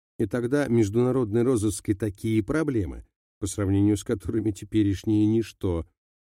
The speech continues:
"Доведу расследование до конца и уеду", решил Боря. "Куда, пока не знаю. Решу, когда придет время". С того момента прошло несколько часов. Он на всякий случай продал все, что приобрел на деньги Ива,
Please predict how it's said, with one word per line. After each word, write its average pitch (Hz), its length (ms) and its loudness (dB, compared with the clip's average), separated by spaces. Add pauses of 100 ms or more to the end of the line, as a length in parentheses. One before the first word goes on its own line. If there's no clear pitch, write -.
(220)
"Доведу 127 500 2
расследование 117 680 2
до 101 140 -2
конца 127 440 -2
и - 180 -4
уеду", 101 520 0
решил 92 380 -4
Боря. 80 360 -6 (200)
"Куда, 120 300 -2
пока 117 260 -6
не 110 140 2
знаю. 80 400 -6 (380)
Решу, 113 560 0
когда 104 340 -2
придет 95 360 -4
время". 69 360 -6 (1160)
С - 120 -14
того 160 220 2
момента 143 440 2
прошло 120 340 -4
несколько 113 440 0
часов. 101 500 -6
Он 107 200 2
на 107 100 2
всякий 101 300 -4
случай 110 340 -2
продал 98 400 0
все, 107 180 -4
что 104 180 -4
приобрел 101 480 0
на 101 120 2
деньги 98 320 2
Ива, 104 400 -2